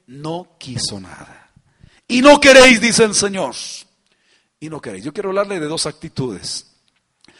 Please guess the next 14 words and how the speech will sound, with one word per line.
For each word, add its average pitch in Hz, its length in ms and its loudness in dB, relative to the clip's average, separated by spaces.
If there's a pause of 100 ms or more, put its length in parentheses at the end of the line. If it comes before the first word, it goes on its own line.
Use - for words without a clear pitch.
(280)
Una 147 180 -4
es - 100 -4
esta. - 460 -4 (280)
¿Por 247 160 0
qué 302 140 -6
la 269 120 -4
gente 262 520 -8 (320)
con 185 280 -2
toda 359 320 4
esta - 160 2
oferta 190 600 -2
no 208 540 -8
quiso 185 440 -12
nada? - 560 -20